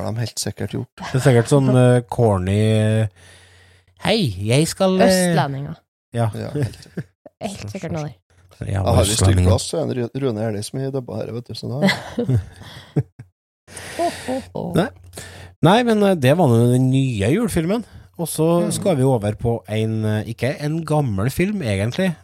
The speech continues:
Speaker 1: Eh, i våres målestokk så er jo fortsatt her, her en forholdsvis ny film.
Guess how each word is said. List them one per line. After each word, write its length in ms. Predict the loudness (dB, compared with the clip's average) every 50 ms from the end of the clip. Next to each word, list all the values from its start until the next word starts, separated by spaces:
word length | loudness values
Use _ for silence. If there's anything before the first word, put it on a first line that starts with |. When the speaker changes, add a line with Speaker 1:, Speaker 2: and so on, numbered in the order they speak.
| _ _
Speaker 1:
Eh, 640 | -2 2 2 4 4 4 2 2 2 2 0 0 -2
i 120 | -2 -2 0
våres 320 | 0 2 2 0 0 0 0
målestokk 400 | 0 0 0 0 -2 -4 -4 -2
så 120 | -2 -2
er 120 | 0 0 0
jo 100 | 0 -2 -2
fortsatt 340 | -4 -6 -6 -4 -4 -2
her, 120 | 0 0 2 2 2
her 160 | 2 2 2
en 80 | 0 -2
forholdsvis 540 | -2 -2 0 0 0 -2 -4 -6 -6 -4 -4
ny 180 | 0 0 0
film. 360 | 0 0 -2 -2 -2 -2 -6